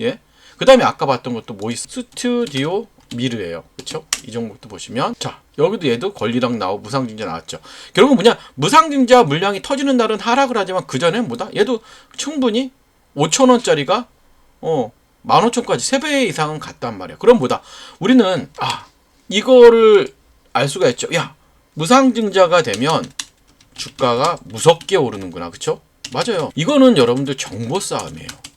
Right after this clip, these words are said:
여러분들이 이렇게 이제 예, 일 대 오 무상증자, 어, 예정이 있는 종목이 있다면, 이런 종목이 또 있다면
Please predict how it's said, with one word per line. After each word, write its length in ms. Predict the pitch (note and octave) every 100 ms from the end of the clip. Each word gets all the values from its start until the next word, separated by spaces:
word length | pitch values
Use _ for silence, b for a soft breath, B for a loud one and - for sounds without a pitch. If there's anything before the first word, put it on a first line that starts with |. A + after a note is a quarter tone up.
| _ _ _ - _ _ _ B B
여러분들이 420 | C#3+ A#3 C4+ B3 E3
이렇게 720 | D#3+ A3 G3 G#3 - A3 G3
이제 320 | F3 F3+ - B B
예, 140 | C#3 -
일 240 | F#3 A3+ -
대 80 |
오 160 | A#3 G#3+
무상증자, 800 | C#3 C#3+ G#3 G3 D#3 B2 B2 A#3+ _
어, 140 | - G#2+
예정이 460 | A2+ D3 A#3 A#3
있는 240 | D#3 D3+ D#3
종목이 400 | A2+ B2 F3+ C3
있다면, 220 | A2+ A2+
이런 200 | F3 F#3
종목이 320 | E3 D3+ C3+
또 100 | -
있다면 600 | B2 - G#2+ G2 G2 F#2+